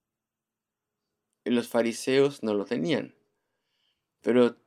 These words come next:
tú tendrás algo en lo profundo de ti que generará vida, nueva vida, comunión con Dios,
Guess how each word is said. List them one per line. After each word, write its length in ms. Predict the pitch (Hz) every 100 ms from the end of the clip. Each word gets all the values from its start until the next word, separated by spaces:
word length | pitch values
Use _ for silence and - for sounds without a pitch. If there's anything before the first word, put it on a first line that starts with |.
| _ _ _
tú 180 | - 139
tendrás 500 | 160 160 143 139 -
algo 220 | 117 135
en 60 | 147
lo 100 | 131
profundo 480 | 120 120 135 147 160
de 140 | 147
ti 500 | 131 120 117 113 110 _ _ _ _ _ _
que 500 | - 127 117 120 135 - _
generará 580 | - 127 123 113 110 110
vida, 580 | 110 185 135 87 - _ _ _
nueva 360 | 120 143 190 190
vida, 400 | 127 104 85 - _ _ _ _ _ _ _
comunión 640 | 135 131 131 135 151 175
con 220 | 185 175
Dios, 540 | 143 143 120 - -